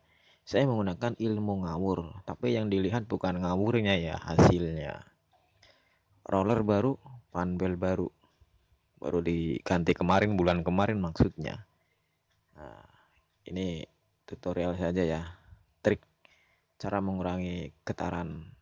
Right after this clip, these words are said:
di start awal mesin, eh, motor Vario satu dua lima ya. Ini ada kampas ganda ya, yang diputer banyak, yang muter sebelah luarnya, yang dalamnya nggak muter ya. Yang dalamnya muternya kan ketika ada putaran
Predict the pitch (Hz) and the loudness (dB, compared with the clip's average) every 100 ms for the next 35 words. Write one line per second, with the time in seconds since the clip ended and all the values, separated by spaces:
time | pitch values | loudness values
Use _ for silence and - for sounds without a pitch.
0 | - 92 85 - 87 85 87 92 92 - | -6 -4 -2 0 0 0 0 0 -2 -6
1 | 87 - 98 92 87 85 - 90 90 87 | 2 2 2 -2 -6 -8 -4 -2 0 -2
2 | 85 85 85 85 87 85 80 - - 87 | -2 -2 -2 -2 -2 -2 0 0 0 -6
3 | 85 82 - - - 104 _ _ _ _ | -4 -6 -6 -10 -10 -14 _ _ _ _
4 | _ - 104 92 90 87 85 - 92 87 | _ -10 -6 -4 -2 -2 -2 -2 -4 -2
5 | 101 107 107 95 90 82 92 - 87 85 | -2 -2 -4 -4 -6 -4 -4 -2 -4 -2
6 | 82 85 90 101 92 87 82 95 90 85 | -2 -2 -4 -2 -4 -4 -6 -6 -6 -4
7 | - - 87 85 - - 117 - _ - | -4 -2 -2 -2 -2 -4 -4 -6 _ -20
8 | - _ _ _ _ 107 101 92 95 90 | -20 _ _ _ _ -6 -4 0 0 0
9 | 90 104 92 87 98 - 76 50 - - | 0 0 0 0 -2 -2 -4 -4 -10 -18
10 | _ _ 90 87 85 85 101 95 90 85 | _ _ -6 -4 -4 -2 -2 -2 -4 -4
11 | 95 98 104 92 90 82 - 85 85 78 | -4 -6 -8 -8 -8 -8 -6 -4 -4 -6
12 | - - - 78 76 90 82 | -2 -2 -2 -4 -4 -6 -8